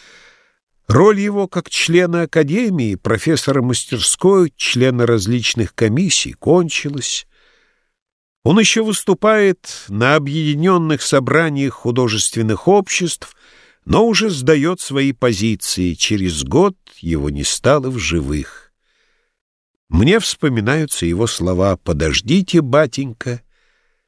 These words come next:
сейчас нас не признают, называют лапотниками, но придёт время,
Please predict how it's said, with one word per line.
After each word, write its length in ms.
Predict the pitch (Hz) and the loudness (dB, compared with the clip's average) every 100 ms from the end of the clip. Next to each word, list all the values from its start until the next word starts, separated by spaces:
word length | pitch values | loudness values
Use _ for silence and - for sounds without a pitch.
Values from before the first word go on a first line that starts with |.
| _ | _
сейчас 580 | - 104 - 170 - 101 | 0 2 2 2 0 -6
нас 360 | 90 - - | -6 -8 -8
не 140 | 80 85 | -8 -6
признают, 840 | - 80 71 80 71 78 180 196 _ _ - _ | -6 -4 -4 -2 -2 2 2 0 _ _ -20 _
называют 720 | 76 85 87 90 110 98 87 - | -2 0 0 2 2 2 -2 -4
лапотниками, 1120 | 69 180 185 160 - 170 156 156 147 139 _ _ _ _ _ _ _ _ _ - | 2 2 0 -6 -6 -6 -4 -6 -6 -8 _ _ _ _ _ _ _ _ _ 0
но 140 | 127 | 2
придёт 480 | - 156 156 233 - | 4 2 4 2 0
время, 640 | 139 151 214 202 190 190 | 0 2 2 0 0 -2